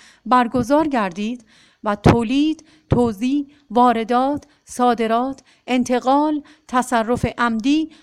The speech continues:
و تبلیغات هرزنگاری کودک را در سطح جهان جرم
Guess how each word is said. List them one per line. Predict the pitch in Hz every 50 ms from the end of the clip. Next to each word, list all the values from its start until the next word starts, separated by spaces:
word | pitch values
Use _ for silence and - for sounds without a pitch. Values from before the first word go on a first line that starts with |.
| _ _
و | 247 233 -
تبلیغات | - 240 240 220 214 226 220 247 269 311 302 339 311
هرزنگاری | - 302 294 269 240 254 254 240 240 220 233 226 214 208 208 202
کودک | - - - 233 214 294 294 285 -
را | - 240 220 220 233 220 - - _ _ _
در | _ 226 208
سطح | - - - 285 302 294 - 254
جهان | 247 254 - 240 226 202 247 277 302 302 294 - - _ _ _ _
جرم | - 262 277 294 285 277 262 247